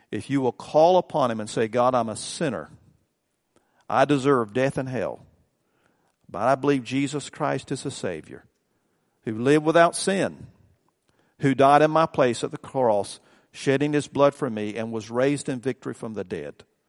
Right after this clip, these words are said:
And by faith, I receive your free gift of salvation.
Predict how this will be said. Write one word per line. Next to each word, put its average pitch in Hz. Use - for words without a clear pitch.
And 113
by 117
faith, 120
I 117
receive 113
your 104
free 147
gift 120
of 110
salvation. 101